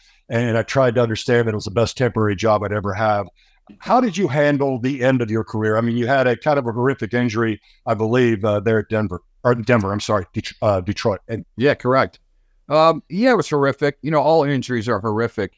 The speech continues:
Speaker 2: you know, when you get to
Speaker 1: Right.
Speaker 2: sixty, sixty plus years old and, you know, you realize it now. But, uh, you know, it ended the way it started. Uh, I was injured in the spring game my senior year at Ohio State,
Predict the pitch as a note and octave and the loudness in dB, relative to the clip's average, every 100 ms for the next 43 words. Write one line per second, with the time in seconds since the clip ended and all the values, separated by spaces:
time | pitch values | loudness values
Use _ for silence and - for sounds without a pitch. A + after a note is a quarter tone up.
0 | _ G2+ A2 G#2+ G#2 B2+ A2 G#2+ G#2+ - | _ -2 0 2 0 0 6 6 4 -2
1 | B2 - - - - B2+ - A2 B2 A2 | -10 -12 -16 -6 -2 -2 -2 -2 2 2
2 | - A2+ G2+ A#2 A2+ A#2 G#2 - - - | 2 0 2 2 2 2 0 -4 -10 -18
3 | _ _ _ _ - G#2+ G#2+ A2 B2+ A#2 | _ _ _ _ -6 0 2 4 4 4
4 | A2 G2+ A#2+ B2 A#2 - B2 A#2+ A2+ _ | 2 -2 2 2 0 -2 2 2 0 _
5 | _ _ _ _ _ _ - D#3+ D#3 D3 | _ _ _ _ _ _ -2 2 4 4
6 | F3 F#3 D#3+ D#3 D#3 C#3 - C#3+ C3 G#2+ | 2 2 4 4 4 2 0 0 0 0
7 | E2 _ _ _ - G#2+ G#2+ G#2 - C3 | -4 _ _ _ -6 -2 -2 -4 -2 -2
8 | C3+ C#3+ A2 - - - D#3 C#3 C3 A2 | 0 -4 -4 -12 -8 -2 0 2 0 0
9 | G#2 A#2 - - C#3 C3+ A#2+ C#3 C#3 A2+ | -2 -2 -2 -4 -2 0 -2 -2 -2 0
10 | G2+ - C3+ B2 A2 A2+ B2 A2 G2+ F#2+ | -2 -2 -2 0 0 0 0 0 -2 0
11 | A2+ G2+ - - A#2 G#2+ | 2 2 -2 -2 -2 -2